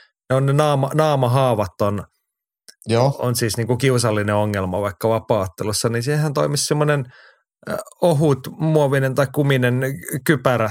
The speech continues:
Speaker 1: tyyppinen, mikä suojaisi silmäkulmia ja otsaa, ettei tuu vekkeä, mutta ei veisi tyrmäysvoimaa pois, niin sellaisia sit tarvisi olla vaan niinku semmonen paita ja kypärä, jossa olisi sensorit, jotka mittaa, että nyt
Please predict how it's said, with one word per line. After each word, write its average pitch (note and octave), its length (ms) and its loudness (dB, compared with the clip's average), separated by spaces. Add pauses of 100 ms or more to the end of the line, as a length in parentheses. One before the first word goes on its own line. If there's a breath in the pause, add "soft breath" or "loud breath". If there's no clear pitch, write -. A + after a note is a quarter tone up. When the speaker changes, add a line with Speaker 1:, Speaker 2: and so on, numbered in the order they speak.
Speaker 1:
tyyppinen, G#2+ 460 0
mikä A#2 200 0
suojaisi A#2+ 480 2
silmäkulmia G#2 680 0
ja A2 80 2
otsaa, G2+ 400 -2
ettei G2 240 -4
tuu G#2 140 -2
vekkeä, A#2+ 440 -2
mutta G#2 320 -2
ei A2 160 0
veisi G2+ 260 -2
tyrmäysvoimaa F#2 720 -4
pois, - 240 -4
niin - 140 -6 (300)
sellaisia G2+ 560 -4
sit C3 140 -12 (100)
tarvisi C3+ 380 -2
olla C#3 220 0
vaan C#3+ 180 0
niinku C#3 180 -4
semmonen C#3+ 360 -2 (300 loud breath)
paita D3+ 400 2
ja A#2 100 2
kypärä, A#2+ 480 0
jossa G#2+ 240 -2
olisi B2 140 -2
sensorit, G2+ 560 -2
jotka G#2+ 240 -4
mittaa, A#2 500 -4
että D2+ 140 -8
nyt B2 100 -2